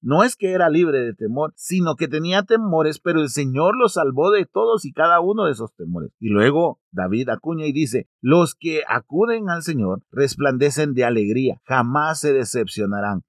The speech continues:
Este pobre hombre pidió ayuda al Señor. Él me escuchó y me sacó de todos mis peligros". Eso quiere decir que David estaba en peligro. Eso quiere decir que David estaba en una situación contraria a la que había pensado, pero él vino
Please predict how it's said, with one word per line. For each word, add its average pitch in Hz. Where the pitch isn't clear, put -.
Este 185
pobre 151
hombre 101
pidió 123
ayuda 147
al 151
Señor. 117
Él 151
me 165
escuchó 110
y 131
me 139
sacó 123
de 143
todos 127
mis 113
peligros". 90
Eso 139
quiere 190
decir 151
que 160
David 147
estaba 156
en 151
peligro. 127
Eso -
quiere 196
decir 185
que 185
David 156
estaba 180
en 185
una 185
situación 147
contraria 175
a -
la 170
que 143
había 175
pensado, 175
pero 147
él 196
vino 151